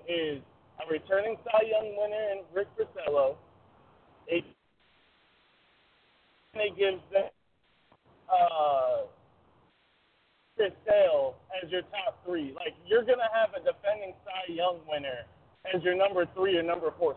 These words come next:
starter next year in Boston. And that's crazy. Like, that's,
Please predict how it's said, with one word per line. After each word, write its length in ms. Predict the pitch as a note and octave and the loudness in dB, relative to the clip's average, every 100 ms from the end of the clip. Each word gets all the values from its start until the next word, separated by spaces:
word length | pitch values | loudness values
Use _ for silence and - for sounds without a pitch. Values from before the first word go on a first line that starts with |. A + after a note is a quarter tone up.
| - | -2
starter 340 | D3 D3 C3+ | 2 2 2
next 260 | B2 A#2+ - - | -8 -12 -12 -12
year 180 | C3+ A2 - - _ - | -10 -10 -16 -20 _ -4
in 160 | D#3+ | -2
Boston. 480 | B2+ D3 C#3+ - - _ - | 2 4 4 0 -14 _ -4
And 80 | E3+ | 0
that's 200 | A3+ - - | 0 -2 -10
crazy. 460 | G#3+ G#3+ G3 C#3 A#2 | -10 -8 -10 -14 -6
Like, 160 | D3+ D3 | -2 0
that's, 200 | F3 G#3 | 2 2